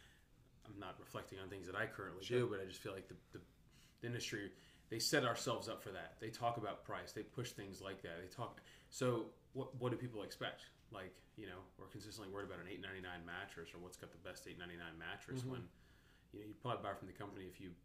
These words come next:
Speaker 1: if you were researching online. Like, that's the, the, the industry and the manufacturer's message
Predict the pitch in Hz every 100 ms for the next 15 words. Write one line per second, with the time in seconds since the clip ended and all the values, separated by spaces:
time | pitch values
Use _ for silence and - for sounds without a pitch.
0 | - - - - - 107 95 90 107 -
1 | 101 98 92 85 95 104 92 90 85 -
2 | - - - - - - - - - -
3 | 131 131 - - - 160 - 131 - 117
4 | 127 139 156 - 147 139 110 110 113 117
5 | 113 110 104 90 101 104 175 170 -